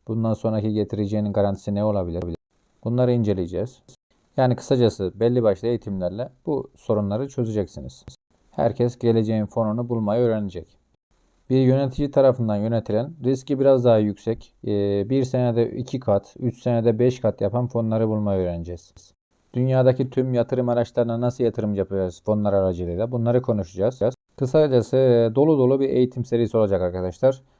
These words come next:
Beklediğiniz videolar gelecek tek tek. Dolar arttığında, dolar düştüğünde ona göre artan, düşen fonlar var. Onları bulacağız.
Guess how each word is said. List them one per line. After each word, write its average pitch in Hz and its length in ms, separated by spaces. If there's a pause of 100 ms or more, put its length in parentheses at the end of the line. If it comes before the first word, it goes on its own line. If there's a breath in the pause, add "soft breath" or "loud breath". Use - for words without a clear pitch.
(160)
Beklediğiniz 127 580
videolar 127 340
gelecek 117 440
tek 90 200
tek. 131 420 (760)
Dolar 139 400 (100)
arttığında, 131 640
dolar 120 320
düştüğünde 117 680
ona 117 280
göre 117 320
artan, 104 440
düşen 104 300
fonlar 101 400
var. 92 180
Onları 101 420
bulacağız. 104 460